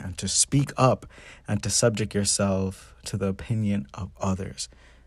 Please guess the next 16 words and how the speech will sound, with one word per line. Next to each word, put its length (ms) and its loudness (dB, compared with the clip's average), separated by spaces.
but 160 -8
choose 760 2
to 140 -6
move 440 0
forward 560 -2
anyway. 520 2
I 120 2
consider 320 0
myself 340 2
as 220 -6
endless. 640 -2
I 60 -12
consider 300 0
myself 360 2
as 200 0
daring. 720 2